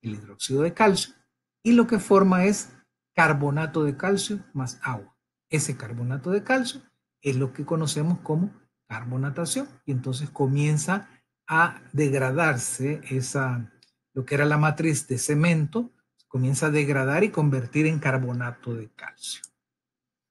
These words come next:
También tenemos, eh, eh, bueno, acá la ilustración de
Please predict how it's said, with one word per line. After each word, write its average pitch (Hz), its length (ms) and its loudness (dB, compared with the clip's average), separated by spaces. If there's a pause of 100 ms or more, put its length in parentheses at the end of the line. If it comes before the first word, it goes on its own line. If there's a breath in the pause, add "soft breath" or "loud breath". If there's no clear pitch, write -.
(100)
También 180 440 8
tenemos, 196 540 6
eh, 135 600 0
eh, 127 60 -6
bueno, 147 240 0
acá 156 240 0
la 156 160 2
ilustración 139 720 -2
de 139 200 0